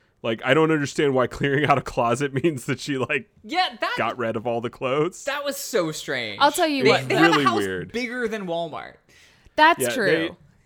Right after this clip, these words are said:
Speaker 3: I was gonna
Speaker 1: it
Speaker 3: say,
Speaker 1: was very
Speaker 3: like,
Speaker 1: strange.
Speaker 3: I would have to, to clear out a closet and create a war room of my own.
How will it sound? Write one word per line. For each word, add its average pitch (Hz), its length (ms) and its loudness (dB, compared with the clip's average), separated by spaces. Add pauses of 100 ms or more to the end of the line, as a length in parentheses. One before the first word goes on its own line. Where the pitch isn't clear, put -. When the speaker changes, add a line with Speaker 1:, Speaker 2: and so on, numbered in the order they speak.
(440)
Speaker 3:
I 320 140 4
was 359 100 0
gonna 339 140 0
Speaker 1:
it - 20 2
Speaker 3:
say, 311 60 2
Speaker 1:
was - 160 6
very 254 140 2
Speaker 3:
like, 208 220 6
Speaker 1:
strange. 139 600 -4
Speaker 3:
I 254 100 4
would 370 140 0
have 330 180 2
to, 311 80 -6
to - 140 -8
clear 415 280 2
out 302 240 6 (300)
a 254 80 0
closet 262 340 6
and 240 160 2
create 240 240 2
a 226 60 2
war 202 240 2
room 208 140 -2
of 196 80 -2
my 180 240 0
own. 208 320 4